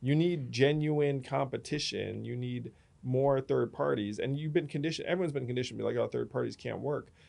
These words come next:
And then you ask yourself, "Well, why is that?" It's all because the two parties shut them out of every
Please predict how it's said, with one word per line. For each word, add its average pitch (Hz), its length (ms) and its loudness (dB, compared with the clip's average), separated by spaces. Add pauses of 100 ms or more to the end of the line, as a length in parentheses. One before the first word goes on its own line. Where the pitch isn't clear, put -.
(140)
And 160 140 2
then 170 80 4
you 170 120 4
ask 190 180 2
yourself, 143 260 0
"Well, 135 100 2
why 135 180 4
is 147 160 2
that?" 80 220 0
It's 101 120 -8
all 117 140 0
because 127 320 -6
the 127 80 -4
two 135 180 -6
parties 135 340 -4
shut 120 180 -4
them 120 120 -4
out 113 180 0
of 107 140 -4
every 113 460 -4